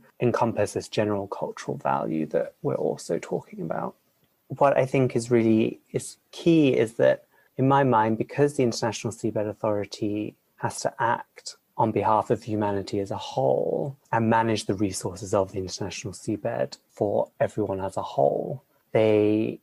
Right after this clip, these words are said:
to do that, they kind of have to be cognizant of all the different values that are tied into marine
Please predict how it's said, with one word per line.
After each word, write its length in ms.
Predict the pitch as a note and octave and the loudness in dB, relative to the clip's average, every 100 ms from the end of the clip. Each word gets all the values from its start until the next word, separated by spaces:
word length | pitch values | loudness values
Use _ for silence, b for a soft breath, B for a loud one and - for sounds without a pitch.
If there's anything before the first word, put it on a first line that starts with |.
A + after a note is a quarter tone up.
| _ | _
to 160 | - - | -12 -8
do 240 | A2+ C3+ | 0 4
that, 160 | C3 A#2+ | 4 2
they 100 | A2 | 0
kind 160 | - G#2 | -2 -2
of 60 | |
have 120 | G#2 | -2
to 100 | - | -8
be 80 | - | -10
cognizant 720 | - - A2+ A2+ G2+ - A#2+ | -10 -2 -2 -2 -6 -6 -8
of 200 | D3 C3 | -6 -4
all 160 | C#3 A#2 | -2 -4
the 100 | - | -4
different 340 | G#2 - - | -8 -8 -6
values 480 | A2+ G2 F#2+ G2 G2 | 0 0 0 -4 -10
that 180 | - - | -14 -14
are 40 | |
tied 580 | - - A2 G#2+ A#2+ B2 | -14 -4 -2 -2 -4 -8
into 400 | - A2 G#2+ D3 | -8 -10 -10 -10
marine 520 | D#3+ E3 - - - | -8 -8 -8 -8 -12